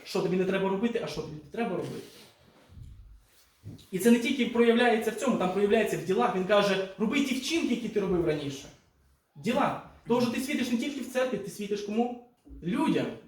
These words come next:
Роби вчинки. Я, я розказав про ці, про ці церкви, які були, їхні мега-маніфестації і допомога бідним.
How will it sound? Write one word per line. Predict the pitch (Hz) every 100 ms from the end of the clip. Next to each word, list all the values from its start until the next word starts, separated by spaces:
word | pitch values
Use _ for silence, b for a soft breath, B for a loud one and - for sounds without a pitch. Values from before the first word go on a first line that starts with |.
| _
Роби | 175 208 339
вчинки. | 339 - 359 - - - - _
Я, | -
я | 208
розказав | 220 - 262 247
про | 202
ці, | - 214
про | - - 202
ці | 202
церкви, | 226 226 226
які | 254 185
були, | 190 202 175 B B
їхні | 190 240 233 202 202
мега-маніфестації | 196 247 233 190 185 - 175 202 202 208 - 254 220 196
і | 185
допомога | 190 214 226 196 180 -
бідним. | 208 202 135